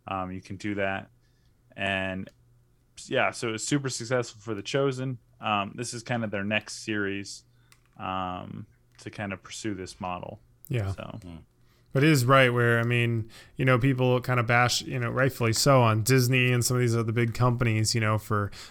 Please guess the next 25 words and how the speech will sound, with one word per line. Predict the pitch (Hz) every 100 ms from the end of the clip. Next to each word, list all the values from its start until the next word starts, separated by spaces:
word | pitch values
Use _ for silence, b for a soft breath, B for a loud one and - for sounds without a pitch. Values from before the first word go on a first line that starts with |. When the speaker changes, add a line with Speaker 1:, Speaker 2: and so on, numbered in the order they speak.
| -
Speaker 2:
"Oh, | 147 160 139
they're | 139
just | 143 -
making | 135 131 120
trash | 123 131 123 117
nowadays." | 123 113 113 113 107 104
You | 110
know, | 110 113
it's | 107 110
like, | 110
well, | 117 131 151 B B B B -
if | 120 - -
you, | 101 95 110 -
if | 120 -
you | 113
wanna | 110 135
put | 123 151 -
your |
money | 131 139 127
where | 139 135
your | 123
mouth | 123 127 131
is, | 123 110 107
then | - 113
support | - 113 - 127 123 - -